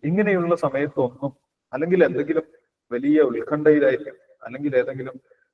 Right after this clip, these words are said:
ആ, വലിയ ദുഃഖത്തിലായിരിക്കും. ഇങ്ങനെയുള്ള അവസ്ഥയിലൊക്കെ ഭഗവാനെ സ്മരിക്കുന്നത് വലിയ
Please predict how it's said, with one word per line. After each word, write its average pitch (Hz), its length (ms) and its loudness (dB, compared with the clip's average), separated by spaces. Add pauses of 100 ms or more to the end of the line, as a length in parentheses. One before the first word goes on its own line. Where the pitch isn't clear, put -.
(220)
ആ, - 340 -10 (120)
വലിയ 143 220 4
ദുഃഖത്തിലായിരിക്കും. 139 920 0 (1600)
ഇങ്ങനെയുള്ള 190 520 6
അവസ്ഥയിലൊക്കെ 135 840 2
ഭഗവാനെ 127 460 0
സ്മരിക്കുന്നത് 127 640 -4
വലിയ 120 380 0